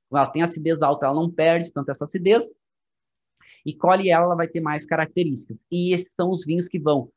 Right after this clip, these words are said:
as uvas que vão pros vinhos ou superiores, que só tem iese,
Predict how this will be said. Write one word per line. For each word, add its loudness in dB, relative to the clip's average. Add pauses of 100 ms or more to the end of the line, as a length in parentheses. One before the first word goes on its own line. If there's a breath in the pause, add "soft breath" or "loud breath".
(680)
as -2
uvas -2
que -14
vão 0
pros -8
vinhos -6 (120)
ou 6
superiores, 0 (200)
que -20
só -8
tem -6
iese, 0